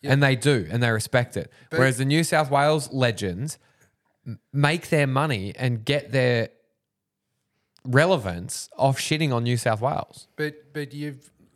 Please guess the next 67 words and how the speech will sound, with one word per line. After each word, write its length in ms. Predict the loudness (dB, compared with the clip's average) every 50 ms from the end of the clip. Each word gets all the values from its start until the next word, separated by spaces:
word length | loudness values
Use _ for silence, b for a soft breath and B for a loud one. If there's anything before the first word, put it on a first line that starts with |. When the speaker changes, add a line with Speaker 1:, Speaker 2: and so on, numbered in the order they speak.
| _ _ -10
Speaker 1:
you've 180 | -10 -10 -8 -8
had 280 | -6 -6 -6 -4 -2
that 400 | -2 0 0 -2 -4 -8 _ -12
before, 420 | -10 -10 -8 -8 -8 -6 -4 -4 -4
Billy, 340 | -4 -4 -4 -4 -6 -6 -8
as 200 | -8 -10 -10 -10
well. 280 | -8 -8 -8 -10 -12 -16 _ _ _
So, 160 | -18 -14 -10 -8
yeah, 160 | -6 -2 2
I 20 |
Speaker 2:
No, 100 | 4 4
Speaker 1:
re-, 60 | 4 4
Speaker 2:
but 60 | 4
that's 160 | 2 2 2
Speaker 1:
I 40 | 2
Speaker 2:
what, 100 | 2 2
yeah, 160 | 2 2 4
that's 200 | 4 2 2 2
what 80 | 0 0
I 60 | 0
mean. 200 | 0 -2 -2 -2
Like, 400 | -2 -2 -2 -4 -6 -10 -4 0
like, 140 | 0 0 2
I 60 | 2
think 140 | 2 2 0
it 120 | 0 0
might 180 | 0 0 0 0
be 80 | -2
a 40 | -6
Queensland 460 | -4 0 2 2 2 2 0 -2 0
Rugby 220 | 0 0 0 0 0
Speaker 1:
Yeah. 120 | 0 2
Speaker 2:
League 200 | 2 0 -2 -4
thing, 240 | -8 -12 -12 -12 -10
potentially, 640 | -10 -8 -6 -6 -6 -6 -8 -10 -10 -12 -12 -14 -16 b b b b b b b
where 140 | 0 2
they 100 | 2 2
go, 140 | 4 2 2
"No, 200 | 2 2 0 0 0
no, 80 | 0 0
look, 200 | 0 -2 -2 0
we 140 | -2 -2
paid 320 | -2 0 0 0 0 0 0
you 120 | 0 0
all 120 | 0 0 0
this 180 | -2 -2 -4 -2
money 240 | -4 -2 -2 -2
as 100 | -2 -4
a 40 | -4
State 240 | -4 -4 -4 -2 -2
of 80 | 0 0
Origin 300 | 0 0 -2 -4 -8 -6
player 320 | -4 -2 0 0 0 0
over 180 | -2 -4 -4 -6
these 240 | -8 -8 -8 -8 -8
years. 260 | -8 -8 -8 -10 -10 b b b b b b
We 100 | -2 0
know 140 | 2 2
you're 160 | 2 2 0 0
in 60 | 0
the 60 | 0
media, 400 | 0 0 0 0 0 0 -2 -2
and 100 | -2 -2
we 80 | -4 -2
know 200 | 0 0 0 0
you 300 | 0 0 -2 -2 -4 -6 -10 -18 -20 -20 _ _ _ _
get 340 | -2 0 0 0 -2 -6 _